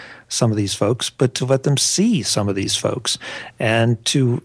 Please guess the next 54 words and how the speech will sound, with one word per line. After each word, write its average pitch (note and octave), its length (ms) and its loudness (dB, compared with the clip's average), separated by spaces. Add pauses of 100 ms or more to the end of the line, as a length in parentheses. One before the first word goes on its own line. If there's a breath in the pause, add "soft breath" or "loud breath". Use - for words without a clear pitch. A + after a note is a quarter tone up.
to - 100 -4
be C3 180 0
able B2+ 180 2
to A#2 100 4
do B2 200 2
things A#2+ 600 2
that A2 200 2
in, B2+ 220 0
in B2+ 120 0
a A#2+ 60 4
visual D3 400 2
fashion." A2 480 -2 (440 loud breath)
Um, A2 380 0
so A2+ 340 2
it's, - 280 0 (360 loud breath)
it's C3 180 0
really D3+ 260 2
sort C3+ 220 2
of A2+ 100 -2
just B2+ 200 0
starting C3 420 0
to A#2 80 -2
come A#2+ 280 -2
into A#2 240 0
its G#2+ 160 -4
own A2+ 260 0
as G#2+ 200 -4
my A2+ 240 2
skills G#2+ 400 -2
get G#2 200 -4
to A2+ 100 -2
a F#2+ 40 -4
point A#2 280 0
where A2+ 220 0
I'm G#2+ 220 2
a G#2 60 0
bit A2+ 200 -2
more G#2 160 0
comfortable A2+ 480 2
releasing A#2 440 2
things, A2+ 400 0 (320 loud breath)
'cause A2 160 4
I'd G2+ 120 2
rather A#2 340 6
not A2 200 2 (240)
have A2+ 160 2
them G#2+ 160 0
look G#2+ 120 2
like G2+ 160 2
a - 60 -8
third D3 240 2
grader F#2 240 -2
did F#2+ 200 -2
them. D3 120 0